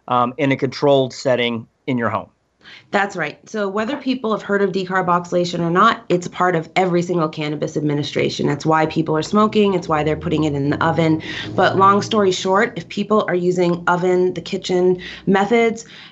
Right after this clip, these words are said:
Speaker 2: the temperature needed for perfect decarb, which is getting everything, all the conversion without losing anything, it can't happen with kitchen appliances. It really needs a lab grade device, and that's what I developed. And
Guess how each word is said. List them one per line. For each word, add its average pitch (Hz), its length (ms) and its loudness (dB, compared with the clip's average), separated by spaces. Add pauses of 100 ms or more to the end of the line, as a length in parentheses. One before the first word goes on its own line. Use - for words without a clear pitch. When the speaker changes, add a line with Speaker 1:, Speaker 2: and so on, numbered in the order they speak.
(160)
Speaker 2:
the 196 340 4
temperature 262 500 2
needed 185 460 4
for 175 560 4 (220)
perfect 220 400 2
decarb, 247 480 2
which 190 180 -2
is 175 280 0
getting 185 360 2
everything, 180 640 0
all 202 320 4
the 208 100 0
conversion 180 540 2
without 170 300 0
losing 190 340 0
anything, 262 540 -2 (520)
it - 180 0
can't 214 220 0
happen 160 340 0
with 139 100 -10
kitchen 131 500 -6
appliances. - 760 -4
It 202 120 4
really 208 460 6
needs 165 420 4
a 156 220 2
lab 156 400 2
grade 147 420 -4
device, 175 520 -4
and 165 440 -2
that's 147 340 0
what 143 300 -4
I 160 120 -4
developed. 165 580 -4
And 170 420 0